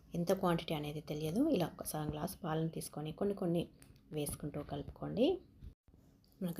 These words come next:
ఈ విధంగా పాలను వేసుకుంటూ కలిపితే మరీ ఎక్కువ కాకుండా తక్కువ కాకుండా ఉంటుంది. ఈ విధంగా పాలని వేసుకుంటూ పూర్తిగా ఒక ముద్దలాగా కలుపుకోండి. అయితే పిండి మరీ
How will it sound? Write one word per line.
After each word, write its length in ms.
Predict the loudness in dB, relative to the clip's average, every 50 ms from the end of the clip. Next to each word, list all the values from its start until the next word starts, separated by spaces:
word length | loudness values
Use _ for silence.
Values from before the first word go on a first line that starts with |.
| 6 8
ఈ 20 | 8
విధంగా 260 | 10 8 8 8 6 6 4
పాలను 280 | 4 4 4 4 4 4 2
వేసుకుంటూ 300 | 2 0 0 -2 -4 -4 -4
కలిపితే 300 | -6 -8 -8 -8 -8 -6 -4 -2 2
మరీ 120 | 6 6 8 6
ఎక్కువ 180 | 6 4 2 0 0
కాకుండా 300 | 0 -2 -2 -4 -4 -4 -6
తక్కువ 200 | -6 -4 -4 -2 -2
కాకుండా 380 | -4 -4 -6 -6 -6 -4 -4 -6 -6 -10 -18 -20 -20 -20 -14 -8 -6 -6
ఉంటుంది. 360 | -4 -4 -4 2 4 6 6 6 4 0 -6 -12 -12 -10 -10 -10 -10 -12 -10 -4 -2 -2 -2 -4 _ -20 -20 _ _ -20 -20 -20 -20 _ -2 0
ఈ 40 | 0 2
విధంగా 280 | 2 2 2 2 2 -2 -2 2 4
పాలని 320 | 6 6 6 4 2 0 -4 0 2
వేసుకుంటూ 480 | 4 6 6 4 4 0 -4 -4 -4 -6 -8 -10 _ _ -20 _ _ -2
పూర్తిగా 420 | -2 -2 -2 -2 -2 -2 -2 -2 -4 -8 -14 -20 -8 -4
ఒక 140 | -2 0 2 2 2
ముద్దలాగా 460 | 4 4 4 4 4 2 0 -4 -6 -4 -6
కలుపుకోండి. 540 | -6 -6 -6 -6 -6 -4 -2 2 4 4 4 4 2 -6 -16 -18 -18 -20 -20 -20 -20 -20 -20 -20 -20 -20 -18 -16 -16 -18 -16 -20 -20 -20 -20 _ _ -20 -20 _ _ _ -20 -20 -20 _ -14 -10
అయితే 180 | -4 -4 -4 -2 2
పిండి 240 | 4 4 4 4 4 0 -4 -18 -10 -6 -2
మరీ 160 | 2 2 2